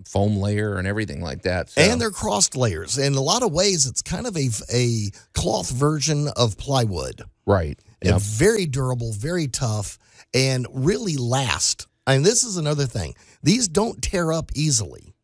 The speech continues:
Speaker 1: No, they're great, man.
Speaker 2: I've, I've had a couple of them for over ten years.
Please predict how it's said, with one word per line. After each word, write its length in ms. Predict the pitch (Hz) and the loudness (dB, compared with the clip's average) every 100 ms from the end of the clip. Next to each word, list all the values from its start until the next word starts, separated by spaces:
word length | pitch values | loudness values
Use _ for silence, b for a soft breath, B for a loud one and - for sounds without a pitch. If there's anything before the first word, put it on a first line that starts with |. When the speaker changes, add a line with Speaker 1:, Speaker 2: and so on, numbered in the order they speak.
| _ | _
Speaker 1:
No, 340 | 92 107 95 90 | 0 2 2 2
they're 140 | 127 | 0
great, 440 | 107 101 101 95 98 | 0 -2 -2 -4 -2
man. 140 | 95 | 2
Speaker 2:
I've, 240 | 165 139 - | 2 0 -2
I've 180 | 175 190 | 0 0
had 120 | 165 | -2
a 60 | 143 | -2
couple 320 | 170 - 143 | -2 0 0
of 80 | 131 | 0
them 160 | 135 | -2
for 160 | 113 131 | 0 0
over 180 | 117 107 | 0 -2
ten 280 | 131 107 | -2 0
years. 480 | 104 107 - - - | -2 -4 -8 -10 -10